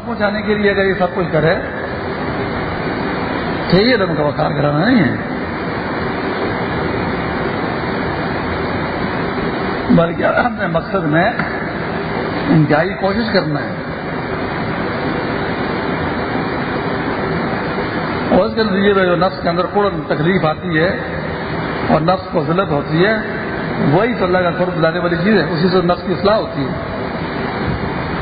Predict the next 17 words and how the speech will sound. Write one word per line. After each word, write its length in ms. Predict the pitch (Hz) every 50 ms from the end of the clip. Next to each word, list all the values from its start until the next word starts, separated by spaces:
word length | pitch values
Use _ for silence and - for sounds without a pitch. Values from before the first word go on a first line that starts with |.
| - - - - - - - - - - - - - - - -
اور 80 | - 156
جب 120 | 160 170
آدمی 200 | 170 175 175 185 170
مفادات 460 | 165 147 - 147 151 156 160 175 175
حاصل 180 | 196 175 185 180 180
کرنے 200 | 185 185 190 180
کے 60 | 175
لیے 100 | 175 180
عاجزی 200 | 175 170 175 180
کر 200 | 170 185 180 170
رہا 160 | 175 170 165
ہو، 220 | 160 156 156 165 - - - - - - - - - - - -
خوش 160 | - 156 -
آمدیں 280 | 156 151 160 160 165 175 156
کر 120 | 170 165 165
رہا 280 | 170 160 156 151 151
ہو، 180 | 147 143 139